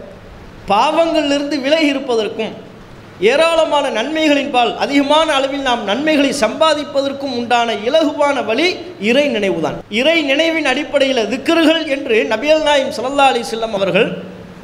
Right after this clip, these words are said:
மிக எளிமையான, நம்ம அனைவரும் குறைந்த நேரத்தில் சொல்லிக்கொள்ளும்படியான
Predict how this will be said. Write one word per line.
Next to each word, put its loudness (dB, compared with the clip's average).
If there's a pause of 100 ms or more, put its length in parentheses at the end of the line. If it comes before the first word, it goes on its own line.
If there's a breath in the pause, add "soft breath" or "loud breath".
மிக 4
எளிமையான, 2 (600)
நம்ம 2
அனைவரும் 2 (360)
குறைந்த 0
நேரத்தில் 2
சொல்லிக்கொள்ளும்படியான 0